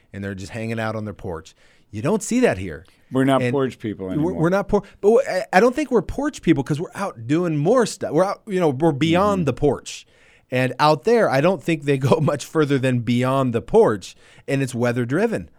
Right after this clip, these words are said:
Speaker 1: I mean, I think that's what I can surmise of it, but, but it's fascinating. I think it's very cool to have the porch thing, and that's an important thing, and you get a lot of benefits from that. But out here in California, we're out, we're moving, we're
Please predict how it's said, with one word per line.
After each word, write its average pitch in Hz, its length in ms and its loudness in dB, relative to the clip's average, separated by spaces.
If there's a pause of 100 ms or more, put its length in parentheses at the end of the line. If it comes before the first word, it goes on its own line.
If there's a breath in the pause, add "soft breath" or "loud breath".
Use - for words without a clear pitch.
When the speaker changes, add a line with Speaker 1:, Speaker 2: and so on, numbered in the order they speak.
Speaker 1:
I 120 60 -8
mean, 117 160 -4
I 113 80 -2
think 170 260 -4
that's 123 260 -4
what 120 240 -2
I 135 120 4
can 139 180 -4
surmise 104 420 -6
of 104 60 -8
it, 113 160 -10
but, 120 180 -6 (300 soft breath)
but 147 100 2
it's 151 100 -6
fascinating. 160 560 -2
I 139 80 2
think 165 180 0
it's 127 120 -2
very 151 300 0
cool 175 260 4
to 139 80 2
have 170 220 2
the 123 80 0
porch 123 340 0
thing, 123 340 -2
and 113 120 -4
that's 135 320 -4
an 120 160 -6
important 113 640 -6
thing, 139 320 0
and 120 80 -2
you 117 60 -4
get 131 120 0
a 131 40 2
lot 127 180 2
of 101 80 -8
benefits 135 420 -2
from 104 180 -10
that. 98 260 -10
But 107 140 -10 (220 loud breath)
out 139 220 0
here 185 160 -2
in 190 80 -6
California, 156 480 -2
we're 170 160 -4
out, 165 260 0
we're 151 140 -4
moving, 147 460 -2
we're 143 340 -2